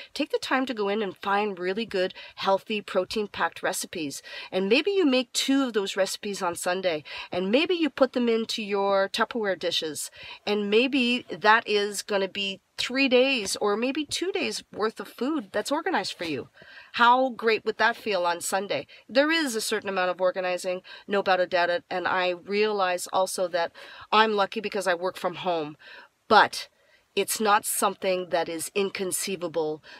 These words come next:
to be able to do. Really and truly, it isn't. So take the bull by the horns and make it happen for yourself. It's really something that you wanna do and make a change. And know that it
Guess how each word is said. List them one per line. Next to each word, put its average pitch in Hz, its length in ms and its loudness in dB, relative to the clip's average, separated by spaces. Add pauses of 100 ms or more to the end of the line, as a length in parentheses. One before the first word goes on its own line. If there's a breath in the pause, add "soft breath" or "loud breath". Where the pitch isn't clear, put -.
(120)
to - 140 -6
be 165 200 -2
able 156 200 0
to - 140 -10
do. 143 340 -4 (160)
Really 190 440 0
and 170 120 -6
truly, 196 480 0
it - 180 -2
isn't. - 460 -8 (360 loud breath)
So 165 500 0
take 202 200 -4
the - 80 -2
bull 190 220 0
by 180 160 2
the 175 100 0
horns 180 680 -4
and 170 140 -6
make 165 200 -4
it 165 80 -10
happen 165 340 -2
for 180 140 -4
yourself. 180 400 -4
It's - 200 -8
really 190 280 -4
something 180 400 -6
that 170 200 -6
you 160 60 -8
wanna 165 320 -8
do 156 240 -6
and 156 120 -6
make 156 200 -6
a - 40 -12
change. - 520 -6 (400 loud breath)
And 185 300 0
know 185 240 4
that 170 180 -2
it 156 180 -2